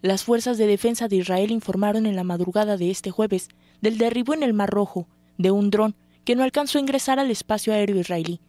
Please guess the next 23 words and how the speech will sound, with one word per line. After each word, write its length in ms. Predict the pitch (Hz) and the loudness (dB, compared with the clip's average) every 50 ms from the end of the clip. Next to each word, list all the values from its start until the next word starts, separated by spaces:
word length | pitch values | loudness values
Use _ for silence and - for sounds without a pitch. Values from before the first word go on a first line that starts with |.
| _ _ _ _ _ _ _ _ _ _ | _ _ _ _ _ _ _ _ _ _
En 140 | 175 175 175 | -2 -2 0
el 80 | 175 | 0
reporte, 540 | 170 180 175 175 - 220 208 - - 190 - _ _ _ _ _ | -2 -2 -4 0 0 0 0 0 -4 -6 -8 _ _ _ _ _
que 140 | _ 214 214 | _ 0 2
no 100 | 220 240 | 2 2
adjuntó 480 | 262 - - - 285 285 262 - 269 247 | 0 -2 -4 -4 -4 -4 0 0 2 2
detalles 480 | 220 208 - - 220 226 220 208 190 | 2 2 2 0 -2 0 0 0 0
de 80 | 202 190 | 0 0
la 80 | 180 165 | 0 0
operación, 500 | - - 170 170 165 - - 254 262 - _ _ _ _ | 0 -2 -4 -4 -4 -4 -4 -4 -4 -6 _ _ _ _
se 160 | - - 262 | -4 -2 -2
mostró 320 | 269 269 269 - - 285 285 | -2 -2 -2 -2 -2 -2 0
un 60 | 294 | 2
video 180 | 302 285 285 | 2 2 2
en 80 | 285 277 | 2 0
el 140 | 277 269 - | -2 -2 0
cual 160 | - 254 240 | 0 0 0
se 80 | - 247 | 0 -2
observa 480 | - - - 220 214 214 240 262 - _ _ | -2 -2 -2 -2 0 0 -4 -4 -6 _ _
la 100 | 208 214 | 0 0
interceptación 760 | 226 214 - 208 202 - 208 - - 202 202 - - 214 208 | 0 0 -2 -4 -4 -6 -6 -4 -4 -4 -4 -2 -2 0 0
del 120 | 214 208 196 | 0 0 0
aparato. 520 | 180 - - 180 180 175 - - 185 - | -2 -2 -2 -2 -2 -2 -4 -8 -12 -14